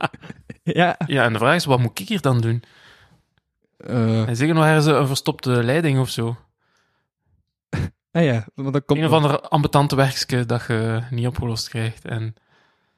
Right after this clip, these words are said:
Speaker 2: shit.
Speaker 1: Het gras staat te hoog.
Speaker 2: <laughs> Het gras staat te hoog. <laughs> Ja.
Speaker 1: Ja.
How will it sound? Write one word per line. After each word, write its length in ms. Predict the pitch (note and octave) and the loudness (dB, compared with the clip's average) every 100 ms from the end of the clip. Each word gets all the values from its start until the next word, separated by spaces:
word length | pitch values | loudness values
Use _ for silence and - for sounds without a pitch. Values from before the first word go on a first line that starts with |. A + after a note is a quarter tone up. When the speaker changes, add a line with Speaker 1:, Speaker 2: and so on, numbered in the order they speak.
| _ _ _ _ | _ _ _ _
Speaker 2:
shit. 180 | - - | -20 -20
Speaker 1:
Het 140 | _ _ - | _ _ -2
gras 140 | B2 | 0
staat 160 | - A2 | 0 0
te 80 | |
hoog. 300 | A2+ A2 E3 | 2 2 2
Speaker 2:
<laughs> 1080 | C3+ A#2+ A#2 - - - C6+ - D#3+ - - | 2 0 2 0 0 -2 -2 0 0 2 0
Het 140 | F3 D3+ | 0 0
gras 260 | A#2+ B2 | 0 0
staat 260 | - - - | -2 -8 -8
te 120 | - - | -14 -12
hoog. 140 | E3+ | -8
<laughs> 1120 | G3+ F#3+ - F3 - - - - C#3+ - F#3+ - - - _ _ _ _ _ _ _ - - - - - _ _ _ _ | -8 -8 -10 -12 -14 -6 -2 -2 -2 -6 -12 -14 -20 -20 _ _ _ _ _ _ _ -20 -20 -20 -20 -20 _ _ _ _
Ja. 280 | B2+ A2 D#3 _ _ _ | -6 -6 -8 _ _ _
Speaker 1:
Ja. 240 | C3+ A#2+ | -2 0